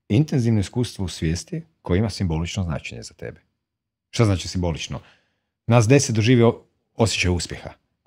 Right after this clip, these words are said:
I mi mislimo, svaki od nas misli da je to zato jer je ovaj snimio ploču, ovaj je napravio kuću, ovaj je napravio firmu, ovaj je napravio kip, ali u stvari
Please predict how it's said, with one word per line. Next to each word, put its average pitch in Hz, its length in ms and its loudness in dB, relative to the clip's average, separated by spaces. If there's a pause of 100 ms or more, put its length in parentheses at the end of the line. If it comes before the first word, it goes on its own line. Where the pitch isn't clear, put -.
(560)
I 107 80 4
mi 131 100 8
mislimo, 123 460 4
svaki 135 280 2
od 120 40 2
nas 127 160 2
misli 123 200 0
da 110 60 4
je 101 60 2
to 120 120 2
zato 104 300 4
jer 95 200 2
je 73 80 -8
ovaj 87 160 -6
snimio 85 300 -6
ploču, 123 420 -4
ovaj 95 120 -2
je 85 60 -4
napravio 82 380 -6
kuću, 127 420 -6
ovaj 95 140 -4
je 87 40 -6
napravio 85 360 -6
firmu, 131 420 -4
ovaj 101 160 -6
je 90 60 -8
napravio 87 400 -6
kip, - 340 -4 (680)
ali 104 140 2
u 92 40 -2
stvari 139 440 6